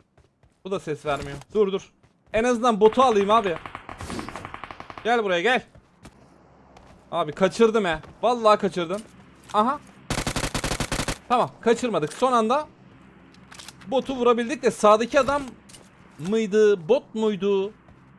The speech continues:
Onu hiç bilmiyorum. Ses vermeyi kesti çünkü. Burada bir ses var. Evet. Yalnız Pochinki içi bayağı dolu arkadaşlar.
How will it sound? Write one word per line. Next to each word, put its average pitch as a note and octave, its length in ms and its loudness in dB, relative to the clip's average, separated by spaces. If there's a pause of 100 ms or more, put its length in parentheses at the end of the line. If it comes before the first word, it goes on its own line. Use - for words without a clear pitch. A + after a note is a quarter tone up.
Onu A#3+ 180 -2
hiç A#3 200 -8
bilmiyorum. G3 320 -4
Ses A#3+ 280 -8
vermeyi A#3 320 2
kesti E3+ 300 -2
çünkü. F#3 300 -6
Burada G#3+ 180 -2
bir F3 60 -8
ses E3 240 -8
var. A3 180 0 (1900)
Evet. E3 500 -4 (1300)
Yalnız C#3 220 -6
Pochinki G3+ 420 -4
içi A3 200 -4 (540)
bayağı G#3+ 340 6
dolu G#3+ 160 4
arkadaşlar. F3+ 560 0